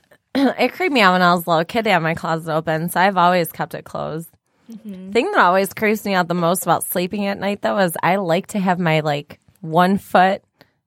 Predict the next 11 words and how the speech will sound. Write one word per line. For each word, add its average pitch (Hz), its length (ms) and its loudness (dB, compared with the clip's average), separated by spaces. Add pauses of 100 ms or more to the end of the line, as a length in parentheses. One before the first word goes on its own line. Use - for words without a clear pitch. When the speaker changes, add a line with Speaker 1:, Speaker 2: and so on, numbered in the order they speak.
Speaker 1:
out 170 180 2
of 170 140 0
the, 156 400 0
like, 156 260 -6
blanket 185 520 0
and 165 80 -6
then 156 140 -2
one 165 160 0
foot - 200 -4 (100)
under 175 240 -2
it. 220 240 0